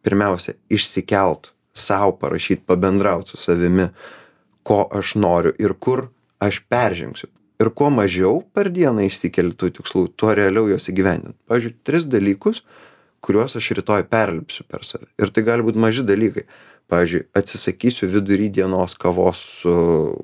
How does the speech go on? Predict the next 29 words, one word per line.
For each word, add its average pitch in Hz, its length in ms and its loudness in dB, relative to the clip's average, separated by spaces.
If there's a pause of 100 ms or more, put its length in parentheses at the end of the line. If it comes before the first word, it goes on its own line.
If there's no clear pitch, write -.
kokiu - 260 -4
nors 82 300 0
ten 82 240 0 (420)
pienu 90 460 0
ir 92 160 -6
skanėstais, 85 640 -2
vietoj 147 240 0
to 131 140 0
pasimsiu - 420 -2
juodą - 320 0
kavą. - 300 -8 (560)
Galbūt 101 560 0
vakare 104 560 2
vietoj 98 560 -2
to, 92 240 0
kad - 260 -4
valgyčiau 85 760 0
tenais 82 480 0 (160)
ryžių, 95 400 2
pabandysiu 85 640 -2
grikių 85 460 0
arba - 400 -2 (260)
salotų. 78 640 -2 (580)
Nedideli 131 480 0
pokyčiai, 98 600 -2
bet 107 180 0
kur 127 220 0
aš - 100 -10
peržengsiu 101 560 0